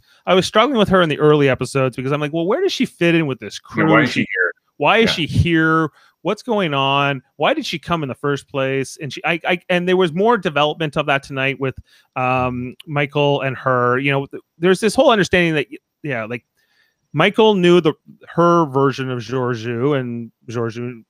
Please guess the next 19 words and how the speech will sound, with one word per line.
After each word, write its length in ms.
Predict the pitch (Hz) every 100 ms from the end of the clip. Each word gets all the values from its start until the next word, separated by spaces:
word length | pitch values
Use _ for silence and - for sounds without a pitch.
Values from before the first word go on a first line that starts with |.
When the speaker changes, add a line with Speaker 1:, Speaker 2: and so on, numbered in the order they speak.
| _
Speaker 1:
th-, 120 | - -
knew 280 | 127 120 113
her 140 | 117 113
version 260 | 110 127
of 80 | 143
Michael, 420 | 202 196 131 117
and 120 | 117 120
they 140 | 131
have 200 | 143 160
this, 360 | 151 131 - - _ _ -
now 240 | 151 165
they've 180 | 165 147
had 200 | 151 147
all 160 | 143
this 200 | 143 143
experience 580 | 131 - 143 139 131 127
that 140 | 131 117
they've 180 | 120
been 120 | 127